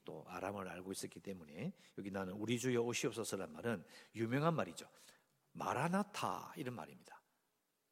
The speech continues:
"주 예수여 어서 오시옵소서." 이것은 이미 이제 예수님 시대뿐만 아니라 바울 시대에,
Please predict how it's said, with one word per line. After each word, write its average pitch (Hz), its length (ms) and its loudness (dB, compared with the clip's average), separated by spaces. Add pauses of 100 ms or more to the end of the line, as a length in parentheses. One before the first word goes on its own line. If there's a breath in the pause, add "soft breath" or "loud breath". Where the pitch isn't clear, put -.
(160)
"주 117 200 0
예수여 101 400 0
어서 85 220 -2
오시옵소서." - 600 -8 (1000 soft breath)
이것은 135 240 4
이미 131 420 6 (140)
이제 87 320 -4 (400 loud breath)
예수님 123 460 -2
시대뿐만 117 500 2
아니라 85 540 -4
바울 92 320 2
시대에, 73 320 -6